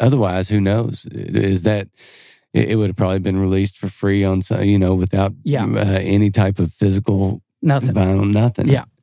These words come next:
Speaker 1: It's a di-, that makes a difference.
Speaker 2: And above that, he, uh, our, I think our next show there, uh, was another just, like, one-off drunken.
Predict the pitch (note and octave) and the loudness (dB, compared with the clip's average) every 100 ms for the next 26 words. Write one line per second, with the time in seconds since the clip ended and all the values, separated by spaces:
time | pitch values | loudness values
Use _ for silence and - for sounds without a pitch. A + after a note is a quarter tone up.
0 | _ A#2 F#2+ F#2 F2 A2+ E2 F#2 F2+ F2+ | _ 0 0 0 0 0 0 0 0 -2
1 | F#2 A#2 - A#2 - - E3+ D#3+ C#3+ - | 0 0 -2 -6 -8 -2 2 2 0 -4
2 | - - - D3+ D#3+ F3+ D3+ C#3+ B2 A#2+ | -10 -8 -4 -2 0 0 0 -2 -2 -4
3 | - - D3+ C3+ B2 A#2 A#2 - _ _ | -8 -2 0 0 0 -2 -6 -10 _ _
4 | _ _ _ _ - D#3+ - D3 F#3 D3+ | _ _ _ _ -2 -2 -2 -4 -2 0
5 | C3+ C#3 D#3+ - E3 D3 C3+ B2+ A#2+ A#2+ | 0 0 0 -4 -2 0 0 0 0 0
6 | A#2+ B2+ _ _ _ C#3 C3+ B2+ B2 C3 | -2 -6 _ _ _ -2 -2 -2 -2 -2
7 | C3+ C3+ C3 B2+ B2 B2 - C3 A#2 - | 0 0 0 0 -2 -2 -2 -4 -4 -8
8 | _ _ _ _ _ _ _ _ - F3 | _ _ _ _ _ _ _ _ -12 -4
9 | C#3 C#3 B2+ B2 - D3+ C#3+ C3 D3 B2+ | 0 2 0 -2 -6 -2 0 0 0 0
10 | B2 B2 | 0 -2